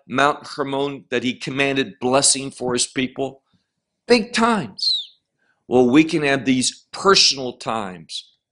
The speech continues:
of deliverance. So think, what about yourself? What are those times in your life when God moved in an undeniable way that brought you through that,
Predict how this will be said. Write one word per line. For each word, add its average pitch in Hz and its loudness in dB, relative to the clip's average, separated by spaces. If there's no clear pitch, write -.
of 107 -4
deliverance. 110 -4
So 208 4
think, - -2
what 262 4
about 226 0
yourself? 202 -2
What 226 4
are 240 4
those 208 0
times 160 0
in 160 -4
your 190 -2
life 123 0
when 151 -2
God 123 2
moved 131 2
in 131 2
an 113 2
undeniable 120 2
way 95 -6
that 147 2
brought 143 2
you 101 -8
through 202 -8
that, 135 -12